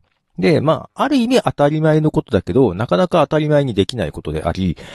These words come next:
えー、まあ、ただそういうものを目指すのが、あの、商売を長続きさ、させる秘訣だという教えですね。まあ、これを、なんとなく、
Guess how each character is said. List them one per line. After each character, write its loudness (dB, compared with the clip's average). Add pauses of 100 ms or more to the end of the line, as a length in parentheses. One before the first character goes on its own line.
(300)
え 4
ー、 2
ま 2
あ、 0
た 2
だ 2
そ 0
う 2
い 0
う 0
も 2
の 4
を 4
目 0
指 0
す -6
の -4
が、 0
あ 0
の、 -6
商 2
売 -2
を -4
長 0
続 -12
き -18
さ、 -4 (160)
さ -6
せ -2
る 0 (160)
秘 -16
訣 -2
だ 0
と -6
い -6
う -8
教 -4 (160)
え -2
で -12
す -12
ね。 -2 (200)
ま -2
あ、 -4
こ 0
れ 4
を、 2 (100)
な -4
ん -6
と -16
な 0
く、 -2